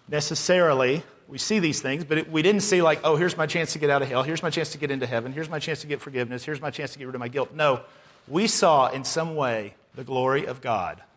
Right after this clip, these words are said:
in the face of Christ. This Jesus is God, and he is glorious. And with the veil lifted, the glory meant something to us. It meant everything to us. And that's how the Spirit moves in our lives. Now,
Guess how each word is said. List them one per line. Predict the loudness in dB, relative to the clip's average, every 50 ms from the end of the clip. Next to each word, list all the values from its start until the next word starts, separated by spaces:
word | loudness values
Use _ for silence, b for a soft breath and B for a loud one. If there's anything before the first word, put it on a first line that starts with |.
| _ -20
in | -16 -16
the | -14
face | -10 -8 -6 -6 -4 -6 -6 -10
of | -10 _
Christ. | -20 -14 -10 -10 -10 -10 -10 -14 -16 -16 -18 -20 _ _ _ _ _ _ _ _ _ _ _ _ _ _ _ _ _ _ _
This | -14 -8 -6 -6 -6
Jesus | -6 -6 -2 -2 0 0 0 -2 -4 -6 -8 -8 -8 -8 -8 -8 -10 -12 _ -6
is | -4 -2 0 0 0 -2 -4
God, | -4 -4 -4 -2 -2 -4 -4 -6 -10 -14 -18
and | -18 -14
he | -10 -8 -8
is | -8 -8
glorious. | -8 -4 0 2 4 4 4 2 0 -2 -6 -6 -6 -6 -6 -6 -10 _ _ _ -12
And | -8 -8 -8 -8
with | -10 -14 -16
the | -18 -18
veil | -16 -8 -2 2 2 4 4 4 4
lifted, | 6 6 6 4 4 -2 -6 -8 -8 -8 -10 -16 -20 _ _ -12
the | -12 -12
glory | -8 -4 0 2 4 6 6 4 2
meant | 0 -4 -6 -8 -8 -8 -8
something | -6 -4 -4 -6 -8 -12 -20 -20
to | -20 -20 -18
us. | -18 -18 -16
It | -16 -14 -8
meant | -4 0 4
everything | 4 4 4 4 0 0 -8 -14 -14
to | -14 -18 -20 -18
us. | -18 -14 -12 -12 -12 -14 _ _ _ b b b b b b b b b _ _
And | -10 0
that's | 2 2 2 2 2 0
how | 0 0
the | 0 0
Spirit | -2 -2 0 2 4 4 4 4 2 -2 -6
moves | -4 -2 -2 -2 -2 -4 -6
in | -8 -8 -4 -2
our | -2 -2 0
lives. | 0 0 0 0 -2 -2 0
Now, | 2 2 0 0